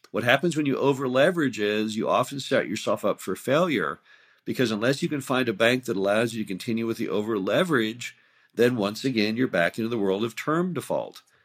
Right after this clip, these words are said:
You won't be able to find any bank to replace your loan, and when you find a bank, it's gonna require so much down that you possibly don't have that even on hand. So always be aware of over-leveraging. You don't, you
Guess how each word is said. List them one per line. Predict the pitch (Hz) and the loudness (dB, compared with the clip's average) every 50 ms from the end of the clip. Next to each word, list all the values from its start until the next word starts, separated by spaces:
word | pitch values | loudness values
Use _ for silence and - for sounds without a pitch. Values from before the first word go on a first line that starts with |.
| _ _ | _ _
You | - 113 101 | -4 -2 0
won't | 107 107 95 73 | 0 0 0 0
be | 107 | 0
able | 107 98 113 117 | 0 0 0 -4
to | - | -4
find | - 101 95 87 - | -4 -4 -4 -4 -2
any | - 110 131 160 196 | 0 2 2 2 2
bank | 185 135 135 113 101 98 98 - _ | 4 4 4 4 2 0 -4 -10 _
to | - 107 | -4 -2
replace | 98 98 95 - 110 104 113 117 - - | -2 -2 -2 0 2 2 2 2 2 0
your | 156 180 | 0 0
loan, | 175 147 120 101 95 90 90 95 87 - - | 2 2 2 2 2 0 -2 -6 -8 -8 -4
and | 110 143 156 143 123 110 110 117 | -2 0 0 2 0 0 0 -2
when | 110 104 | -4 -4
you | 101 98 98 | -4 -6 -6
find | - 107 110 139 170 170 | -4 0 0 2 2 2
a | 147 107 | 0 0
bank, | 85 90 87 87 92 90 - - _ _ _ _ _ _ - | 0 -2 -2 -2 -4 -8 -10 -16 _ _ _ _ _ _ -10
it's | - 107 - | -10 -8 -4
gonna | - 127 113 | -2 -2 -2
require | 110 - - 123 113 113 113 110 | -2 -2 2 4 4 6 4 4
so | 107 - - 135 127 | 2 0 0 0 0
much | 123 117 110 - 92 90 | 0 -2 -4 -6 -4 0
down | 110 120 147 160 139 110 104 104 107 107 107 - - - _ _ | 0 2 2 2 0 -2 -2 -4 -6 -10 -12 -14 -20 -20 _ _
that | - | -2
you | 113 117 110 | -2 -2 -2
possibly | - - 123 131 165 165 - 117 113 | 0 2 2 2 2 2 0 0 0
don't | 107 107 107 104 | 0 0 0 0
have | 110 98 101 | 0 0 2
that | 101 104 104 98 | 0 0 2 2
even | 107 104 101 104 95 | 0 0 0 -2 -4
on | 90 90 90 92 | -4 -4 -6 -8
hand. | - 117 107 98 87 73 60 55 55 - - _ _ _ _ _ _ _ _ _ _ _ - | -8 -6 -4 -2 -2 -4 -6 -10 -14 -18 -20 _ _ _ _ _ _ _ _ _ _ _ -12
So | - - 113 113 | -6 -4 -2 -2
always | - - 120 131 147 156 165 131 | 0 2 4 6 6 6 4 4
be | 120 143 | 2 0
aware | 139 135 127 127 123 | 2 2 2 2 2
of | 120 101 | 2 0
over-leveraging. | 92 110 110 107 117 107 107 101 95 82 80 71 - 62 67 65 62 - | 0 -2 -2 -2 -2 0 0 0 0 0 -4 -8 -12 -14 -14 -14 -14 -10
You | 82 98 95 | -8 -8 -8
don't, | 90 85 104 107 120 - | -4 0 2 2 2 2
you | 135 131 117 110 | 2 0 0 -2